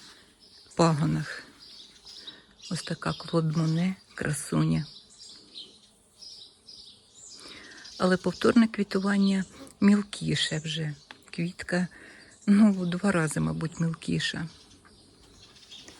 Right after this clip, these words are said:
І ювілей принца Монако. Вони дуже швидко нарощують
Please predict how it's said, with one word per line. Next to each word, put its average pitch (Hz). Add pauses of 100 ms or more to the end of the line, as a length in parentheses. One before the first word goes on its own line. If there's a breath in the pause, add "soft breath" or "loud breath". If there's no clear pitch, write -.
(1300 loud breath)
І 262 (640 loud breath)
ювілей 185
принца 170
Монако. 160 (840 loud breath)
Вони 185
дуже 170
швидко 165
нарощують 165